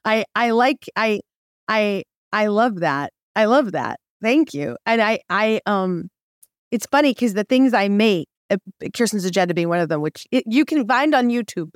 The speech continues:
i-, is, is, like, those things that I'm so, I oftentimes <laughs> will be like, 'cause I know, like, fancy producer people and stuff, and I'll be like, "I got this idea. And here's the idea. Okay, it's, it's a show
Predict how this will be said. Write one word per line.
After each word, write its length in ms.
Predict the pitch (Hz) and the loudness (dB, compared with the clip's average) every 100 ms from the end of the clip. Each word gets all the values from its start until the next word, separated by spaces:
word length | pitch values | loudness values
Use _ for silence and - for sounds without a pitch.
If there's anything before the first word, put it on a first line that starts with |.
| _ _ - | _ _ -6
i-, 80 | 175 | -2
is, 360 | 247 233 185 - _ _ _ | 2 2 0 -12 _ _ _
is, 180 | 226 190 | -2 0
like, 180 | 214 214 | 0 -2
those 300 | 196 233 226 | 0 2 2
things 260 | - 240 240 | 2 2 2
that 140 | 233 | 2
I'm 180 | 196 185 | 2 0
so, 580 | - - 185 185 185 202 - _ _ _ _ _ _ - | -6 0 2 2 2 -2 -8 _ _ _ _ _ _ -2
I 100 | 208 | 0
oftentimes 800 | 240 269 285 - 247 247 - - | 0 0 -4 -2 0 0 -2 -6
<laughs> 40 | |
will 80 | 233 | -6
be 180 | 214 240 | 0 2
like, 180 | 233 - | 2 0
'cause 140 | 262 | 0
I 80 | 277 | 2
know, 240 | 247 226 | 4 4
like, 160 | 226 208 - _ _ _ _ | 2 0 -6 _ _ _ _
fancy 320 | 240 226 208 | -2 0 -2
producer 440 | - 190 185 196 185 | -4 -2 -2 -2 -2
people 360 | 196 175 180 | -2 2 2
and 120 | 180 | 2
stuff, 160 | - 170 | -2 -4
and 60 | - | -4
I'll 60 | 151 | -6
be 80 | |
like, 100 | 156 - | -6 -4
"I 120 | 196 | -2
got 200 | 208 202 | -2 -4
this 160 | - 120 | -10 -12
idea. 180 | 208 _ _ _ _ _ _ _ _ - | -16 _ _ _ _ _ _ _ _ -2
And 220 | 220 175 | 0 2
here's 220 | 262 285 | 2 2
the 140 | 247 | 2
idea. 260 | 202 165 - | 0 -2 -10
Okay, 200 | - 170 | -8 -8
it's, 260 | - 170 - | -8 -12 -6
it's 240 | 214 196 185 | -4 -4 -6
a 60 | |
show 560 | - - 359 311 147 | -10 -4 0 0 -2